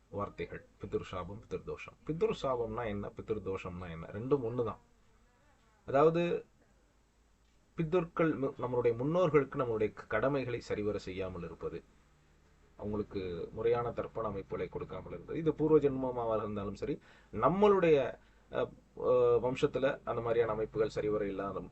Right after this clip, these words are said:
இருந்தாலும் சரி, இது ரெண்டும் கனெக்ட் ஆனாதான் அந்த இடத்துல பித்ருதோஷம் உருவாகும். முற்பிறப்பு அமைப்புல நம்ம ஒரு சரியான முன்னோர்கள் செய்ய வேண்டிய கடமைகளை ஒழுங்கா செய்யாமல் இருக்கிறது, அதே போல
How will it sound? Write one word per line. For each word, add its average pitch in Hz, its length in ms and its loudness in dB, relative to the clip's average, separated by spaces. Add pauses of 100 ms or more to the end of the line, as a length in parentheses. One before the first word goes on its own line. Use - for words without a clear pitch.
(100)
இருந்தாலும் 101 400 -2
சரி, 87 260 -8
இது 131 140 -2
ரெண்டும் 196 380 6
கனெக்ட் 143 280 2
ஆனாதான் 123 380 2
அந்த 131 140 2
இடத்துல 131 180 0
பித்ருதோஷம் 107 600 -4
உருவாகும். 87 400 -8 (600)
முற்பிறப்பு 185 480 6
அமைப்புல 170 400 6
நம்ம 156 300 6
ஒரு 135 180 6
சரியான 143 380 6 (440)
முன்னோர்கள் 135 340 4
செய்ய 123 180 2
வேண்டிய 123 200 2
கடமைகளை 120 400 2
ஒழுங்கா 110 220 2
செய்யாமல் 107 420 0
இருக்கிறது, 90 460 -4 (300)
அதே 170 160 4
போல 170 160 6